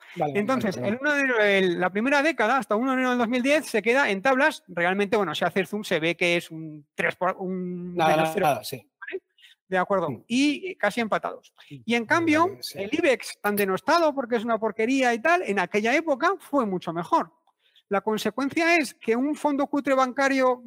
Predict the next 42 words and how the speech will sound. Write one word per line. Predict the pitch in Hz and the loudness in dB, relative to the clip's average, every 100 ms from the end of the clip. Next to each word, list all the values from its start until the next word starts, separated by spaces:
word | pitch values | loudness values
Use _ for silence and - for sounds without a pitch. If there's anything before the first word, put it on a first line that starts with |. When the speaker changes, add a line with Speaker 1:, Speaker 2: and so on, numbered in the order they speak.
| 233 | -8
Speaker 2:
que | - 247 240 | -2 2 4
hacía | 240 240 247 233 233 226 226 | 2 0 0 2 4 4 4
un | 233 233 233 226 226 226 226 220 220 220 | 2 0 -2 -4 -6 -6 -6 -8 -10 -8
sen-, | - 233 226 220 220 214 208 208 196 185 180 180 180 _ | 0 0 0 -4 -6 -6 -6 -8 -10 -12 -14 -16 -18 _
casi | - 226 - 208 208 | -2 -2 0 -2 -2
inde-, | 208 208 214 | 0 -2 -2
una | 220 214 | -2 0
casi | 226 - | 0 -4
indexación | 202 196 196 185 302 311 403 _ - - | -2 -2 0 0 0 0 -6 _ -20 -14
había | - 190 233 | -2 2 2
obtenido | 254 269 294 226 | 0 0 2 2
en | 180 | 0
diez | 226 262 | -2 0
años | 277 247 269 - | 0 0 -2 -4
una | 226 247 | -4 -2
rentabilidad | 240 233 240 220 220 262 - | -2 -2 -2 0 2 0 -2
muy | 208 240 311 | -4 0 0
superior | 269 226 220 220 247 - _ _ - - - | -2 -2 0 2 0 -6 _ _ -20 -14 -2
a | |
la | 196 | 0
que | 190 | 0
había | 196 233 | -2 -2
obtenido | 269 220 240 254 247 - - - | -4 -4 0 0 0 -4 -14 -4
alguien | 208 226 269 | -2 -2 -4
que | |
se | 220 | -6
hubiera | 214 247 | -4 -4
querido | 254 233 | -2 -4
indexar | 226 220 - 254 | -2 -2 0 2
al | 202 | 2
S | 214 233 | 0 -2
P | 220 | -4
quinientos | 214 220 220 233 | -2 -4 -2 0
o | |
al | 190 | 0
M | 180 | 0
S | 175 | -2
C | 165 160 | -2 -4
I | |
World. | 147 - _ _ _ _ | -4 -10 _ _ _ _
Y | 180 | -10
si | 175 180 | -6 -8